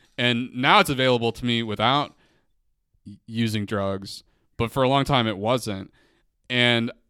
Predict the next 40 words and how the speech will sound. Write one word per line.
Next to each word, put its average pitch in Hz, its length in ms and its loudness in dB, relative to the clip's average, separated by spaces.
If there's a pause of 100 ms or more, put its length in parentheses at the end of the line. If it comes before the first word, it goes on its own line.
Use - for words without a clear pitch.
(120)
I 185 100 2
don't 214 100 6
know, 185 60 4
I 151 120 4
think 208 160 0
that 160 160 6
is 160 120 4
real, 143 280 6
and 120 100 2
I 120 60 0
think 147 100 0
there's 123 140 -2
a 110 80 -2
value 117 400 4
there, 110 240 2
e-, 127 240 -4
even 143 420 2
though 127 480 6 (260)
the 123 180 4
idea 120 360 4
that 110 200 0
you 107 320 -4 (100)
can 117 160 -2
only 117 680 2 (800)
get 131 240 -2
that 120 220 2
value 113 380 2
from 113 180 -8
getting 110 200 -2
fucked 117 320 -4
up 113 160 2
is, 120 260 2
like, 113 140 0
I 110 80 2
agree, 107 440 -2
childish. 110 760 -4 (460)
Um, 107 500 -4 (100)
does 120 200 -6
this 139 100 -6
sorta 120 520 0